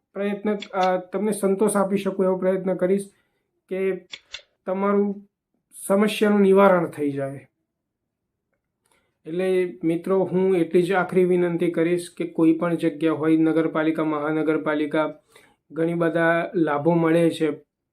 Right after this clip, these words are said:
કદાચ પબ્લિકને અવેરનેસ નથી હોતી, અમુક પબ્લિક અવેર હોય છે પણ આગળ પૂછી નથી શકતી, તો પૂછવામાં પણ કંઈ જતું નથી.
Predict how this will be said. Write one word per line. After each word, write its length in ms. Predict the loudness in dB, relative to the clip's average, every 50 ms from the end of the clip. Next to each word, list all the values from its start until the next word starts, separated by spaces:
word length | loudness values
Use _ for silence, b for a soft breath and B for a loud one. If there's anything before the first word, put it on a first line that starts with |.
| _ _ _ _ _ _ _ _ _ _
કદાચ 340 | -8 -6 -4 -4 -6 -6 -6
પબ્લિકને 440 | -6 -4 -2 0 0 0 2 2 2
અવેરનેસ 540 | 2 2 2 2 2 2 0 0 0 0 -2
નથી 260 | -2 -2 0 2 2
હોતી, 300 | 2 2 2 2 2 2
અમુક 240 | 2 0 -2 -2 -2
પબ્લિક 300 | -2 0 0 0 0 2
અવેર 280 | 2 2 2 2 2
હોય 260 | 0 0 -2 -2 -2 -2
છે 340 | -2 -2 -2 -2 -4 -8 _ _ b b b b b b _ -10
પણ 100 | -10 -8
આગળ 400 | -6 -6 -4 -2 0 0 0 0
પૂછી 420 | -2 -2 -4 -2 0 4 4 6
નથી 340 | 6 6 4 2 2 0 0
શકતી, 360 | -2 -4 -8 -10 -10 -10 -10 -10 -10 _ _ _ _ _ _ _ _ _ _
તો 60 | -16
પૂછવામાં 600 | -12 -6 -4 -4 -2 0 0 2 2 4 2 2 0
પણ 160 | -2 0 0
કંઈ 140 | 0 0 2
જતું 340 | 0 0 -2 -2 -2 -2
નથી. 480 | -2 -2 -2 -2 -2 -4 -4 -4 -8